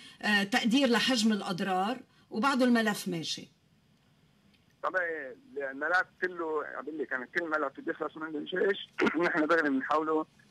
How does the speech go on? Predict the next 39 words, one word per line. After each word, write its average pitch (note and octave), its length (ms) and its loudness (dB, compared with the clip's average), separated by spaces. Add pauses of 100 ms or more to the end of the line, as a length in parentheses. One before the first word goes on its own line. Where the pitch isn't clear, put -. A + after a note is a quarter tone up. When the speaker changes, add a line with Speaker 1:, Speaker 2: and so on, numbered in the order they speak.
Speaker 2:
لمجلس C3+ 540 0
الوزراء. G2 420 -10 (280)
Speaker 1:
نعم. A3 240 6 (100)
Speaker 2:
ما C3+ 80 4
عندنا C3+ 260 4
مشكلة A#2+ 260 -10
بهالموضوع، A#2 500 -2
بالعكس B2+ 380 0 (180)
كل E3+ 140 6
العالم E3 420 4
تستاهل E3+ 500 -2 (580)
المساعدة C3+ 840 -2
ورئيس B2+ 240 -4
حرية E3+ 380 2
عم D3+ 180 0
بيحاول D3+ 760 -8
يساعد. C#3 220 -10 (840)
Speaker 1:
نعم. G3 260 -4 (180)
Speaker 2:
بس - 220 -6
Speaker 1:
بخصوص D4+ 120 4
Speaker 2:
ما - 60 6
عم - 80 4
بقول C4+ 200 6
لك C4+ 40 6
Speaker 1:
السيول C#4 80 4
Speaker 2:
أنا C#4+ 140 2
ما F3 100 2
بقدر E3+ 360 -2
اليوم F3 320 -2
تميزي F3+ 760 -2 (400)
حدا E3 500 -2
عن C#3+ 180 -8
حدا، A#2+ 420 -12
ما E3 100 -2
بتقدري B2+ 460 -8
يعني. G#2 280 -12 (380)
أي F3+ 220 4
ملف E3 380 2
بدك C#3 220 -12